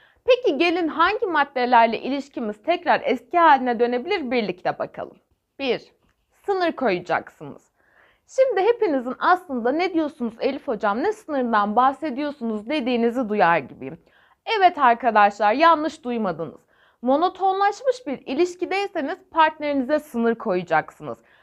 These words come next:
Hepinizin kendi özel hayatı olacak ve birlikte geçirdiğiniz o vakti biraz azaltmaya çalışacaksınız. Uzun ilişkilerde çiftlerin yaptığı en büyük hatalardan biri maalesef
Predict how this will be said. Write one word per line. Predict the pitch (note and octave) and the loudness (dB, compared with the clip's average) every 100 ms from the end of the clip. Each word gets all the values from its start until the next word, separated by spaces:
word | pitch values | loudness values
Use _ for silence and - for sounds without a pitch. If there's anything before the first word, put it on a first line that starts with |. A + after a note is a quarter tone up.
| _ | _
Hepinizin | F4 F4+ F#4+ E4+ C#4+ D#4+ | -6 -2 0 0 -2 -4
kendi | D4 C#4+ D4 - | -2 -2 0 -2
özel | - A3+ B3+ A#3+ | 0 0 2 2
hayatı | A#3 A3+ A#3+ B3+ D4+ | 2 2 2 2 0
olacak | C#4 A#3+ A#3+ F4 - _ _ _ - | 0 0 -2 -2 -6 _ _ _ -6
ve | E4+ D4+ | -4 0
birlikte | E4+ G#4+ G4+ - G#4+ G#4 - | 0 2 -4 -4 -2 -2 0
geçirdiğiniz | D#4+ E4 F4+ B3 D#4+ D4+ - - | -2 0 -2 0 -2 -4 -4 0
o | G#4 | 2
vakti | F#4 E4+ - F4 | 0 -4 -6 0
biraz | F#4+ F4+ - | 4 4 2
azaltmaya | C4 A#3+ G#3+ A3 G#3 G3 | 2 4 4 0 -8 -6
çalışacaksınız. | F#3+ D#3+ F3+ E3+ D3 - - C3+ - _ _ _ _ | -8 -8 -8 -4 -4 -6 -16 -16 -16 _ _ _ _
Uzun | F#4+ G4 C5+ - | -2 2 2 2
ilişkilerde | D#4+ E4 - D#4 B3+ A3+ G#3 G#3+ | -2 -2 -4 0 4 4 2 -2
çiftlerin | - G#4+ - G4 D4 B3+ | -6 -6 -2 -2 0 2
yaptığı | D#4+ F4+ - | 2 0 0
en | A#3+ - A4+ F#4+ | 0 2 2 0
büyük | B3 - | -2 -4
hatalardan | C#4 C#4+ D4 D4 C4+ B3 A3+ A3 | -6 0 0 4 4 6 4 2
biri | G3+ G3 | -2 -4
maalesef | G3 C4+ F#4+ E4+ C4+ A#3 C#4 | -2 0 0 0 -6 -6 -8